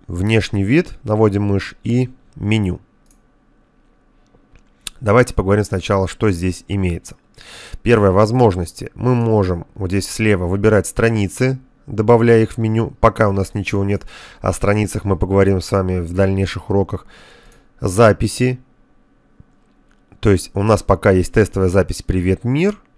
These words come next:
Можно поставить галочку и добавить запись в меню. И она должна переместиться вот сюда, в правую часть. Но мы пока этого делать не будем. Здесь также есть такие вкладки «Все статьи». То есть здесь самые свежие отображаются, самые просматриваемые.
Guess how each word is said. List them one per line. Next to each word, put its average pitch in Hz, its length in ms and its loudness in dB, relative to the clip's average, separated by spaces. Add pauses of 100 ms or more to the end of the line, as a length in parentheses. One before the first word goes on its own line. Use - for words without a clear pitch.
(140)
Можно 101 380 -4
поставить 90 500 -2
галочку 131 480 0
и 151 220 -2
добавить 107 560 2 (120)
запись 98 400 0
в 92 80 -8
меню. 104 300 0
И 92 40 -2
она 127 220 2
должна 113 280 2
переместиться 95 580 -4
вот 101 180 -2
сюда, 95 300 -2
в - 60 -16
правую 98 340 2
часть. - 300 -10 (320)
Но 117 180 -2
мы 101 180 -4
пока 92 260 0
этого 85 140 -4
делать 90 240 -4
не 120 100 -4
будем. 156 360 -4 (540)
Здесь 92 160 -6
также 90 260 -2
есть 90 160 -4
такие 90 320 -6
вкладки 87 720 -6
«Все - 280 -4
статьи». 87 560 -8 (500)
То - 80 -4
есть 87 100 0
здесь 87 120 0
самые 90 260 0
свежие 165 320 0
отображаются, 117 880 2
самые 104 540 -2
просматриваемые. 90 960 -2